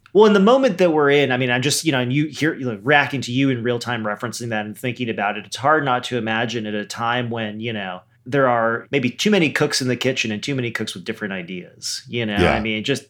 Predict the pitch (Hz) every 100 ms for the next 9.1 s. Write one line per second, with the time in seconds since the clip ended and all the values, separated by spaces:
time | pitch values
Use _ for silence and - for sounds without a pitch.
0 | - 131 147 156 160 139 131 120 110 -
1 | 131 123 107 117 123 120 110 110 117 120
2 | 123 113 110 - 113 117 110 110 113 -
3 | 110 107 123 110 104 101 98 110 117 110
4 | 107 _ _ _ - 117 110 139 135 117
5 | 113 113 _ _ _ _ _ _ - -
6 | - 175 131 - - 123 135 143 135 127
7 | 110 110 120 120 113 120 110 92 110 101
8 | 110 110 - 92 104 104 110 110 - -